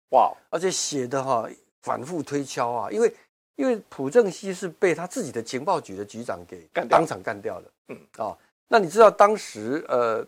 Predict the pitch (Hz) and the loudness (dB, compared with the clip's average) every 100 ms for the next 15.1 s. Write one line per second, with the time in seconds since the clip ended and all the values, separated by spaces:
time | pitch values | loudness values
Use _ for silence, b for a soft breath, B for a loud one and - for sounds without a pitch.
0 | _ - 190 196 190 - 87 87 107 - | _ -4 -2 -2 -6 -10 -8 -8 -10 -8
1 | 175 160 139 151 117 143 131 95 113 143 | -2 0 0 -4 -4 -8 -10 -10 -10 -12
2 | 90 82 - - 143 - _ _ _ - | -14 -14 -8 -6 -6 -14 _ _ _ -10
3 | 180 143 147 147 120 110 151 - 170 170 | -8 -8 -4 -2 -2 -2 -4 -2 -4 -4
4 | 147 143 131 131 120 180 180 143 143 190 | -8 -10 -2 0 2 2 2 4 2 4
5 | 175 - 220 190 214 170 156 131 123 160 | 0 0 -2 6 6 6 2 0 -2 -2
6 | 165 165 143 101 107 117 90 101 117 95 | -2 -6 -8 -10 -8 -10 -10 -10 -12 -12
7 | 107 90 _ - 139 92 _ _ - 247 | -18 -20 _ -4 -4 -4 _ _ -2 2
8 | 196 170 175 160 165 160 - 139 - _ | 4 2 0 -2 -2 -4 -8 -10 -12 _
9 | _ - 147 135 294 233 165 156 190 170 | _ -10 0 2 6 6 6 2 2 2
10 | 117 120 139 113 - 120 110 170 170 175 | 0 4 4 4 -2 -2 0 2 2 -2
11 | 139 156 160 135 - - 95 160 131 113 | -4 -4 -2 -4 -4 -14 -10 -8 -8 -8
12 | 127 110 117 113 - - 107 - _ _ | -10 -10 -10 -14 -16 -16 -16 -18 _ _
13 | _ _ 165 135 135 117 92 87 151 113 | _ _ -2 -2 -4 -8 -8 -12 -10 -8
14 | 92 - 139 185 147 131 - 175 - 151 | -10 -16 -8 -4 -4 -6 -8 -8 -8 -10
15 | 78 | -10